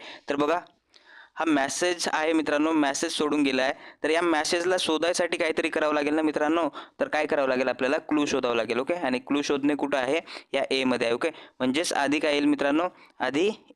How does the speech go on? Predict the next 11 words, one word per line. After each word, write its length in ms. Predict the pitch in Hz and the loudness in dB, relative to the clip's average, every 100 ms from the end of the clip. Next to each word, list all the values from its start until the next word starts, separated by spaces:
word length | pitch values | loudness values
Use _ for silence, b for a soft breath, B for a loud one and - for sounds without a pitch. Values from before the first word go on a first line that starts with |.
| - | -4
ए 60 | 143 | 0
येईल. 420 | 156 156 170 180 | 2 2 0 0
ओके, 220 | 147 175 | 0 0
त्यानंतर 520 | 143 143 143 143 165 185 B B _ - | 0 0 0 0 0 -2 B B _ -18
श-, 160 | - 254 - | -16 -12 -2
क्लू 180 | 170 | 0
शोधण्याचं 500 | 165 160 151 156 156 | 2 2 2 2 0
काम 220 | 175 156 160 | 0 0 0
होईल 160 | 160 | 2
मित्रांनो. 420 | 165 160 160 165 170 | 0 2 0 0 -2
ओके, 200 | 147 | -2